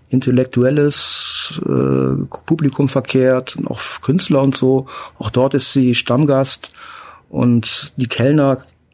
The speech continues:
Kellnerinnen vor allen Dingen kennen sie und auch die, ähm, die Gäste. Und ja, es ist halt, äh, von vornherein so, dass man da, äh, nicht mal eben so, wenn man mit ihr zusammengeht, mal so fünf Minuten langschlendern kann, ohne dass man angesprochen wird.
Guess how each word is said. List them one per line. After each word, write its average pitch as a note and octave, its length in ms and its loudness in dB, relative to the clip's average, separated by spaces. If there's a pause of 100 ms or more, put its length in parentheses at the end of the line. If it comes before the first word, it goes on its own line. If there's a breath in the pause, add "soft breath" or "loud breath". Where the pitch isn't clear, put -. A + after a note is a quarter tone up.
(280)
Kellnerinnen C3+ 640 2
vor C#3+ 160 -2
allen C3+ 160 2
Dingen C3+ 140 4
kennen C3+ 300 2
sie B2+ 340 4
und B2 240 0
auch A#2 80 -2
die, - 120 -8 (140)
ähm, A2 580 2 (600 loud breath)
die A2+ 60 2
Gäste. C#3 600 2 (1900 loud breath)
Und A#2 360 2
ja, E2+ 320 -2
es - 160 -8
ist C3 160 -4
halt, B2 380 -2
äh, - 40 -4
von B2 760 0
vornherein C3 500 2
so, C#3 400 2 (520 loud breath)
dass A#2 220 -4
man A#2+ 240 2
da, A#2 880 0
äh, A2+ 60 -2 (240)
nicht C3+ 160 -2
mal C#3 200 2
eben C#3 220 2
so, C3 340 2
wenn B2+ 100 2
man C3 120 4
mit C3+ 140 0
ihr B2+ 80 0
zusammengeht, B2 580 2
mal A#2+ 240 2
so A2+ 140 0
fünf C3+ 240 -4
Minuten B2+ 260 0
langschlendern B2 540 0
kann, A#2+ 180 -2
ohne A2+ 180 -2
dass - 100 -6
man A2 80 -6
angesprochen G#2 500 -8
wird. - 160 -18